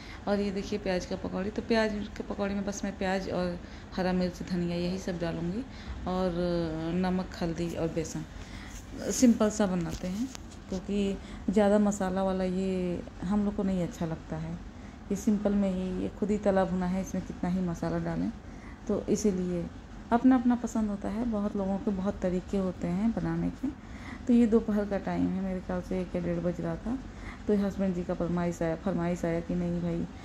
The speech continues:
बस उससे नहीं काम चलने वाला है, थोड़ा सा कुछ और भी, अ, बन जाए तो अच्छा है।" तो फिर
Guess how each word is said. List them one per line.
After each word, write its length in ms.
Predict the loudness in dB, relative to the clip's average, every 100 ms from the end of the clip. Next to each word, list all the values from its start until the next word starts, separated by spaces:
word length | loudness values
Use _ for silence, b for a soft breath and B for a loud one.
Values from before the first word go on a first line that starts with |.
| B B 0
बस 220 | 0 0
उससे 240 | -6 -4
नहीं 140 | -4 -2
काम 240 | -2 -2
चलने 340 | 0 0 0 0
वाला 180 | 0
है, 160 | 2 0
थोड़ा 380 | 0 -6 -4 -4
सा 140 | -4
कुछ 240 | -4 -2 0
और 240 | 2 4
भी, 220 | 4 2
अ, 60 | 0 -4 B B B 0 2 2 0 -2 -4 -2 2
बन 200 | 4 4
जाए 200 | 4 4
तो 100 | 4
अच्छा 300 | 2 0 -2
है।" 240 | -2 -4
तो 160 | -8 -6
फिर 420 | -2 0 0